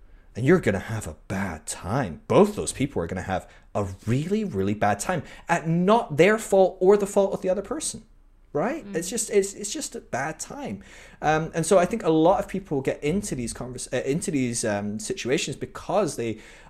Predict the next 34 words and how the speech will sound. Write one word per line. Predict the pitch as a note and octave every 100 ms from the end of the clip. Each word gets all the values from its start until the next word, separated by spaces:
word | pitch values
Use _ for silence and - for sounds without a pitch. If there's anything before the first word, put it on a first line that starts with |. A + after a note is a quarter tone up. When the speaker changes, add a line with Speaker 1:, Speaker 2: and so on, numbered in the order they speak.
| -
Speaker 1:
um, | A2 G#2+
haven't | G2+ A#2 A2+
experienced | A#2 - - A2+ C3+ -
anything. | D3 D#3 F#3 G3+ F#3
They | G#2+
haven't | A2 G#2+ A2+
explored | A2 - - A#2+ B2+ C3
their | B2+
own | D3+
sexuality. | - E3+ - D#3+ F3 F3+ F#3+ G#3+
They | E3 A2
haven't | A2+ A2+ G#2+
talked | - - G2+ - - G3+
about | G3 G#3
their |
sexuality. | F#3+ - - F#3 G#3 A3+
They | A3
haven't | C3 C#3
talked | - -
about, | D#3 - - - -
um, | B2 A#2+ G#2+
sex | - C#3+ - - -
with | A2+ G#2+ C#3+ - -
other | C3 E3 C3+
people. | - D3+ - C4+ - - -
Um, | G#2+ A2+ A#2+ A#2+
and | A#2+
so | -
even | D#3 D3 A#2+
going | B2 B2
into | C3 D#3+ G3+
relationships, | G3 G3 G3 A3+ -
they | G#2
don't | G2+ C3